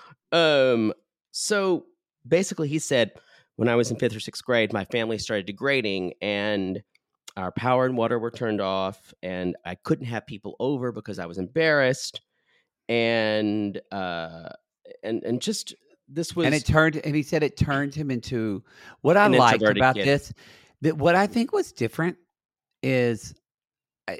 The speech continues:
Speaker 2: and, and I, if I can add a bit of specificity, if I think of why this felt like authentic vulnerability rather than just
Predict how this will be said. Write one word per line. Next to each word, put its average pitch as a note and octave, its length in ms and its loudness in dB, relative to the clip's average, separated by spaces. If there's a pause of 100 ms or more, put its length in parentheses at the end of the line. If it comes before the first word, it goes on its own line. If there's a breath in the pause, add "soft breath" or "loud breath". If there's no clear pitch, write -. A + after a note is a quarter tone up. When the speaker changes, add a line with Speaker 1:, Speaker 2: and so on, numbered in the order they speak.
Speaker 2:
and, A2+ 320 -2
and C#3+ 120 0
I, B2+ 180 -2
if B2+ 260 -4
I C3+ 80 2
can B2+ 240 -4
add A#2+ 240 0
a B2 60 0
bit A2+ 260 -2
of A2+ 280 -6
specificity, A#2+ 1000 -4
if G#2 100 -6
I A2+ 60 -2
think A2 220 -4
of A2+ 80 -2
why G2+ 180 0
this G#2 240 -6 (180)
felt G#2+ 160 -2
like G#2 160 -6
authentic G2 460 -8
vulnerability F#2+ 680 -6
rather F#2+ 340 -2
than F2+ 140 -6
just F#2 240 -8